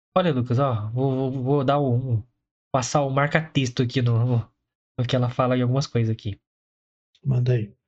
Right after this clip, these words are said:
Speaker 1: É, vi-, vi-, ó, decidir a vida de uma pessoa com base em dados e matemática, o que é muito mais, é, confiável do que uma decisão de um ser humano perturbado,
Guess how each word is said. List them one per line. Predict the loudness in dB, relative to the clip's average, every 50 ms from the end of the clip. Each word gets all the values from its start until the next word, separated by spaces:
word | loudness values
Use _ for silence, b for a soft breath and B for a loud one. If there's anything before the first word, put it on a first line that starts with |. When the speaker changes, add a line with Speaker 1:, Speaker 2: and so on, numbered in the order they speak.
| _ _ _ -2
Speaker 1:
É, | -2 -2
vi-, | 0 -2 -4 -2 -2 -2 -2 -2 -6 -10 -12 _ _ _ -20 _ _ _ _ _ _ _ _ _ _ _ -6 -2
vi-, | 0 0 0 -2 -2
ó, | -2 0 0 0 -2 -4 -12 _ _ _ _ _ _ _
decidir | -2 -2 -2 0 -2 -2 -2 0 0 0 0
a | 0
vida | 0 0 0 0
de | 0
uma | 0
pessoa | 0 -2 -2 -2 -2 -4
com | -6 -6 -2 0 2
base | 2 2 2 0 0 0
em | 0
dados | 2 2 2 0 0 -2 -4 -6 -10 -10 -12 -14 _ -2 0
e | 0
matemática, | 2 2 0 0 0 -2 0 2 2 0 0 0 -2 -2 -6
o | -4
que | -2 -2
é | 0
muito | 0 0 0 0 0
mais, | 0 0 0 0 -2 -4 -6 B B B B B B B _ _ _ _ _ -6
é, | -4 -4 -4 -6 _ _ _ _ _ _ _ _ _ _ _ _ _ _ _ _ _ _ _ -4
confiável | -2 -2 -2 0 -2 0 0 2 2 0 0
do | 0 0 -2
que | -2 -2
uma | -2 0
decisão | -2 -2 -2 -2 0 0
de | 0
um | 0
ser | 0 0 0 2
humano | 2 2 0 0
perturbado, | 0 -2 -2 -2 0 0 0 0 0 -2 -4